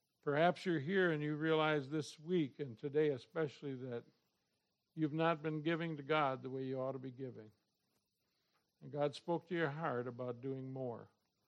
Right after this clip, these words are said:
for His glory. If you're like that, would you please raise your hand that I might rejoice with you? Yes, ma'am.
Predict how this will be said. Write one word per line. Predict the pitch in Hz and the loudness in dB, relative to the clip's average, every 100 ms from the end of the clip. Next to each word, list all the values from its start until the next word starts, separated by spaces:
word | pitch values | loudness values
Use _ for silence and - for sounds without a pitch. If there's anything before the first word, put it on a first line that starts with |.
| _ _ _ _ | _ _ _ _
for | 135 | -4
His | 98 147 165 123 | -2 0 0 0
glory. | 120 120 104 101 _ _ _ _ _ _ _ _ _ - | -8 -10 -10 -14 _ _ _ _ _ _ _ _ _ -20
If | 113 | -2
you're | 151 165 | 2 4
like | 156 156 - | 4 2 2
that, | 156 147 | 2 2
would | 139 | -4
you | 131 - | -8 -10
please | - 165 147 | -4 -4 -2
raise | 147 147 139 | 2 2 0
your | 147 | -6
hand | 123 151 127 117 | -6 -6 -6 -8
that | 117 | -8
I | 127 | -8
might | 127 131 | -6 -8
rejoice | 143 131 117 147 139 120 - | -8 -12 -4 -2 -2 -4 -8
with | 151 - | -8 -8
you? | 113 104 | -12 -12
Yes, | 113 131 - | -8 -10 -10
ma'am. | 135 | -16